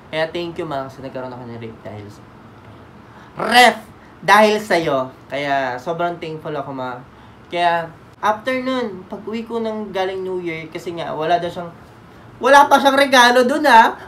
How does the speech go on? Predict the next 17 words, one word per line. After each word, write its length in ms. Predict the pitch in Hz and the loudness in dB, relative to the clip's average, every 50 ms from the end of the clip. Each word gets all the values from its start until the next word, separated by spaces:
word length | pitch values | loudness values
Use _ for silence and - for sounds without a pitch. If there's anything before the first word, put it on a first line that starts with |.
| - - | -14 -8
Wala 240 | - 269 269 294 302 | -6 -2 0 0 0
pa 160 | - 311 - | 0 0 -2
siyang 160 | - - 269 262 | -2 -2 -2 -2
regalo 400 | 269 269 247 254 247 247 247 254 - | -4 -4 2 2 4 4 4 2 0
sa 160 | 262 247 226 | 2 2 2
akin, 160 | 226 233 254 262 | 2 2 0 -2
dun, 260 | 208 285 277 269 269 247 | -2 0 0 0 0 0
ha? 240 | 214 202 208 226 - - - - - - | 0 0 0 -2 -6 -10 -20 -20 -12 -6
Eh, 80 | 247 | -4
binigyan 560 | 240 226 262 240 247 247 233 233 226 233 226 | -2 0 0 0 0 0 0 0 0 0 0
niya 160 | 220 226 214 214 | 2 0 0 0
ako 160 | 240 226 220 | -2 -4 -4
ng 80 | 220 | -4
cheque 320 | 214 - 208 202 196 202 202 | -4 -2 -2 -2 -2 -2 -4
na 80 | 202 | -4
thirty 300 | 202 202 185 180 190 185 | -4 -4 -6 -6 -6 -4
thousand. 480 | - 170 160 156 156 160 147 147 - - | -2 0 0 0 -2 -4 -4 -6 -6 -10